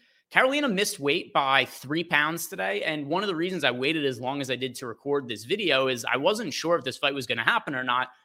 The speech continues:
because Carolina missed weight by, like I said, three pounds. And then Stoliarenko didn't agree to the fight. She had said, "I will fight Luana Carolina, but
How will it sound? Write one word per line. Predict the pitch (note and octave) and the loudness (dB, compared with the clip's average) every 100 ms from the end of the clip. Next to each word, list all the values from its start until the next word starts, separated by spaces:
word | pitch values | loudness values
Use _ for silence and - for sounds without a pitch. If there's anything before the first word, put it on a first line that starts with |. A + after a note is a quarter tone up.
| _ | _
because | D3+ D3 D3 | -6 -4 -4
Carolina | - D#3+ G3 G3 E3 | 4 4 6 0 0
missed | D3 E3+ A#2 | -2 -4 -4
weight | B2+ C3 D#3 - | 0 0 -2 -2
by, | A#2+ | 0
like | A#2+ B2 | 0 -2
I | E3 | -4
said, | - A#2 | -4 -4
three | A#2 - C#3 E3 | -6 -8 -6 -4
pounds. | B2 A2 A#2+ B2+ _ - | -6 -6 -6 -10 _ -6
And | D3+ | -4
then | D3+ | -2
Stoliarenko | - F3+ F3 C#3+ D#3 G#3+ E3 D3+ D3+ _ _ | 0 4 4 6 4 4 2 2 0 _ _
didn't | - F3 G3+ - | -4 -4 -4 -8
agree | D3+ C3 D#3+ F3 | -8 -2 -2 -2
to | D#3 - D#3+ D3+ | -4 -4 -2 -2
the | C#3 | -4
fight. | - B3+ D#3+ - | 0 0 0 -2
She | - C#3+ | -4 -2
had | C#3+ | 0
said, | D3 C3 | 0 2
"I | C3+ G3+ | 4 4
will | B3+ G3+ | 4 0
fight | - F3 B3 D#3+ | 0 -2 -2 -4
Luana | C#3 B2+ A#2+ | -4 -4 -2
Carolina, | B2+ A#2+ A#2+ C3+ B2+ A2+ | 0 0 0 -4 -4 2
but | G#3 C3+ | 4 4